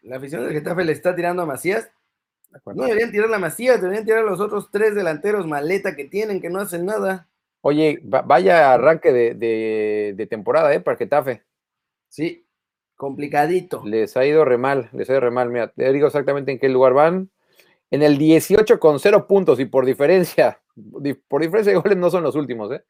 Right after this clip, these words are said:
Speaker 1: No manches, sí, los Wolves ahí van a
Speaker 2: Cero
Speaker 1: estar
Speaker 2: puntos.
Speaker 1: ahora después de perder con el United.
Speaker 2: Sí, sí, sí, sí, sí. Así
Speaker 1: Y
Speaker 2: que Michel, dígame.
Speaker 1: No manches, se viene.
Speaker 2: ¿El estallido?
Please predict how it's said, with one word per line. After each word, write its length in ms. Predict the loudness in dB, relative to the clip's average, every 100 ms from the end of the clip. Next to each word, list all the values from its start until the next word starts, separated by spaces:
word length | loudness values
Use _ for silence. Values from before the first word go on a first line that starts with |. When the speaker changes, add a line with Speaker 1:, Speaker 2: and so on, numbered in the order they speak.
| _
Speaker 1:
No 180 | -14 -12
manches, 360 | -10 -10 -12 -12
sí, 120 | -8
los 180 | -8 -4
Wolves 280 | -4 -2 -2
ahí 180 | -2 -2
van 140 | -2
a 80 | 0
Speaker 2:
Cero 160 | 2
Speaker 1:
estar 140 | 2 2
Speaker 2:
puntos. 200 | 2 0
Speaker 1:
ahora 260 | -2 -6
después 320 | -10 -10 -8 -8
de 80 |
perder 300 | -8 -6 -6
con 140 | -6 -10
el 120 | -10
United. 340 | -10 -10 -12 -20 _ _ _ _
Speaker 2:
Sí, 680 | _ -2 2 2 2 -2 -6 _
sí, 120 | -16 -14
sí, 160 | -14
sí, 120 | -16
sí. 160 | -18 -20 _
Así 180 | -10 -6
Speaker 1:
Y 100 | -4
Speaker 2:
que 80 | -4
Michel, 480 | -4 2 0 0 -8 _ _ _ _ _ _ _ _ _ -2
dígame. 300 | 2 2 0
Speaker 1:
No 100 | -4
manches, 380 | -10 -12 -18 -20
se 300 | -14 -6 -4
viene. 640 | -2 -2 0 -2 -2 -8 _ _ _ _ _ _ _ _ _ _ _ _ _ _
Speaker 2:
¿El 100 | 2
estallido? 560 | 4 4 4 4 2